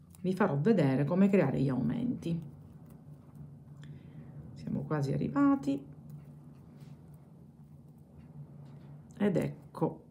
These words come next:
altri due punti e le nostre quattordici maglie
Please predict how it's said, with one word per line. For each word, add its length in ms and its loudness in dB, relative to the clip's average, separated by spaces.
altri 420 0
due 180 8
punti 720 6
e 100 4
le 120 8
nostre 360 4
quattordici 720 2
maglie 720 4